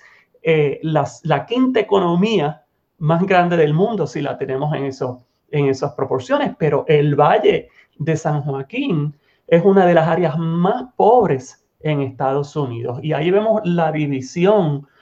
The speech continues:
de, de, de, del estudiantado que uno sirve. Eh, eh, nosotros,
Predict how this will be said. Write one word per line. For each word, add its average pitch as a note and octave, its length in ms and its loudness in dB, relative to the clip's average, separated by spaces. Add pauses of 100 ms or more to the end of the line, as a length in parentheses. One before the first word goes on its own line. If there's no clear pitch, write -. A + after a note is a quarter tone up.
(180)
de, C#3+ 500 2
de, C#3 460 0
de, C3 300 0 (180)
del C#3+ 200 0
estudiantado C3+ 840 -2
que C#3+ 180 2
uno C#3+ 260 0
sirve. F#3+ 540 -4 (560)
Eh, C3+ 400 -2 (480)
eh, C#3+ 300 -2
nosotros, F3 800 4